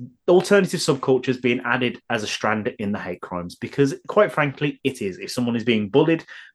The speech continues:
because of the music they listen to, it's a hate crime. There is no ifs or buts about it. It's quite simple.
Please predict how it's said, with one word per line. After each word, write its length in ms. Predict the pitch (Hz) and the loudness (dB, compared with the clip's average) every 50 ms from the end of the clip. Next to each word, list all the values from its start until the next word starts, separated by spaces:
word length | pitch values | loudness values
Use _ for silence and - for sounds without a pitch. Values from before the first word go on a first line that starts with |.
| _ | _
because 300 | - 107 - - 127 123 | -12 -10 -2 0 0 0
of 60 | 110 107 | 2 0
the 100 | 104 98 | 0 2
music 300 | 110 147 180 170 202 - | 4 4 4 4 2 2
they 140 | - 202 196 | 4 4 6
listen 260 | 208 196 196 - 143 | 6 4 2 0 -4
to, 320 | 131 - 131 131 131 127 - _ _ _ _ _ _ _ _ _ - | 0 4 4 4 4 2 -2 _ _ _ _ _ _ _ _ _ -8
it's 160 | 101 98 - | -6 -6 -6
a 40 | - | -8
hate 260 | 120 - 156 147 139 | -6 -4 -4 -4 -4
crime. 240 | - - 85 76 - _ | -6 -10 -12 -12 -8 _
There 180 | - 110 117 127 | -2 0 2 2
is 100 | 131 120 | 0 2
no 380 | 120 135 139 143 139 143 139 - - - - - - - _ _ _ _ _ | 2 4 6 6 6 4 2 -2 -6 -16 -16 -18 -20 -20 _ _ _ _ _
ifs 220 | - 214 180 - 226 | 0 0 4 4 4
or 80 | 202 | 6
buts 260 | 156 180 175 - - | 6 4 2 2 0
about 220 | 165 139 113 87 - | 0 0 0 -2 -4
it. 60 | - - | -8 -14
It's 100 | - - | -16 -6
quite 240 | - - 117 123 - | -2 0 0 0 -2
simple. 440 | - - 90 82 - - - - | -4 -10 -10 -10 -12 -16 -16 -18